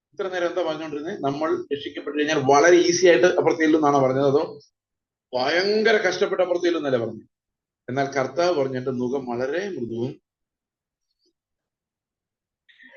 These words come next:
ഏ, എന്റെ ചുമട് വളരെ ലഘുവുമാണ്." അതുകൊണ്ട് നിങ്ങൾ ഇങ്ങനെ കഷ്ടപ്പെട്ടിരിക്കുവാണെങ്കിൽ എന്റെ അടുത്തേക്ക് പറയാം, ഞാൻ വളരെ ഈസി ആയിട്ട് നിങ്ങളെ. അതെങ്ങനെയുണ്ട്? അപ്പൊ ഇതിലേതാ നമ്മൾ വിശ്വസിക്കുന്നത്?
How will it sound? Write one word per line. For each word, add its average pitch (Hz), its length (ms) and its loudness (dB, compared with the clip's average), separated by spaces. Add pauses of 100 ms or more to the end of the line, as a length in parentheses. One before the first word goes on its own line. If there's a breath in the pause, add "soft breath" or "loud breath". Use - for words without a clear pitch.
(120 loud breath)
ഏ, 151 40 -4 (500)
എന്റെ 139 160 0
ചുമട് 139 340 0
വളരെ 156 500 0
ലഘുവുമാണ്." 127 580 -4 (720)
അതുകൊണ്ട് 151 240 0
നിങ്ങൾ 170 260 -4
ഇങ്ങനെ 160 220 -6 (120)
കഷ്ടപ്പെട്ടിരിക്കുവാണെങ്കിൽ 135 1080 -2
എന്റെ 127 220 0
അടുത്തേക്ക് 123 320 -10
പറയാം, - 380 -20 (600)
ഞാൻ 131 140 -4
വളരെ 131 200 -2
ഈസി 180 500 0
ആയിട്ട് 123 240 0
നിങ്ങളെ. 120 240 -6 (600)
അതെങ്ങനെയുണ്ട്? 113 400 -12 (1000)
അപ്പൊ 143 120 -8
ഇതിലേതാ 151 380 2
നമ്മൾ 139 240 -2
വിശ്വസിക്കുന്നത്? 123 460 -10